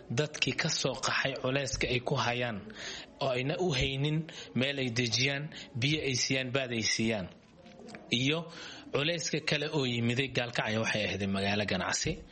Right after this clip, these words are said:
waxay ahayd magaalo isku xirta Puntland iyo Galmudug. Waxay ahayd magaalada keliya ee hantida ama badeecada Puntland ka timaadane hoos loogu soo daadejiyo oo dekedda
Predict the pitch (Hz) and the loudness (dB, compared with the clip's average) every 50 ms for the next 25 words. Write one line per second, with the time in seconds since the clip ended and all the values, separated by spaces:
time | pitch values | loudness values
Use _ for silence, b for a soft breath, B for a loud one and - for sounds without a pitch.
0 | B B B B B B 147 139 - 151 120 117 117 110 113 113 110 107 117 117 | B B B B B B 0 2 2 0 0 0 2 2 2 2 4 2 0 0
1 | 127 151 175 - - - - - - - 110 110 - - - - - B B B | 0 -2 -2 -2 -2 0 0 0 0 0 0 -2 0 0 -2 -2 -2 B B B
2 | B B B B 98 98 135 147 147 - 151 127 127 131 131 131 147 160 - - | B B B B -2 0 0 0 2 2 0 2 2 0 -2 -2 -4 -6 -8 -12
3 | - - - 123 117 113 113 113 - 120 110 98 87 87 87 - - - - B | -16 -6 -2 0 2 2 2 2 2 2 2 2 2 2 0 0 -2 -4 -6 B
4 | B B B B B 147 147 - - 151 131 131 135 131 131 127 120 131 131 139 | B B B B B 0 0 2 0 0 2 0 2 2 2 2 2 2 0 2
5 | 151 165 147 143 - - - - - 135 131 110 95 87 - B B B B B | 0 0 0 0 0 2 2 2 2 2 2 0 -2 -4 -6 B B B B B
6 | B - - 135 131 135 - - - - - - - 131 127 120 - - 160 147 | B -4 0 0 0 0 -2 -8 -4 -2 0 0 2 2 0 2 2 0 2 2
7 | 135 120 - - 120 127 135 131 120 135 127 131 135 135 135 - 139 143 131 135 | 0 -2 0 0 2 2 2 2 2 2 2 2 2 2 0 0 0 0 0 2
8 | 139 131 123 120 117 - 139 127 - 120 113 113 110 107 113 110 101 90 - B | 4 4 4 2 2 0 -2 0 2 2 2 2 2 0 0 0 0 -2 -4 B
9 | B B B B B - - 135 151 151 - - 123 117 123 127 131 - - 131 | B B B B B 0 2 2 2 2 0 2 2 2 2 2 2 2 2 2
10 | 113 110 104 107 107 107 101 110 113 104 101 117 120 135 156 196 - - - - | 0 0 2 2 0 0 2 0 0 2 2 2 4 2 2 0 -4 -4 -2 0
11 | 110 104 - - - 117 110 123 - - 160 147 135 127 117 | 0 0 -2 -4 -4 -2 -2 0 2 2 0 0 0 -2 -2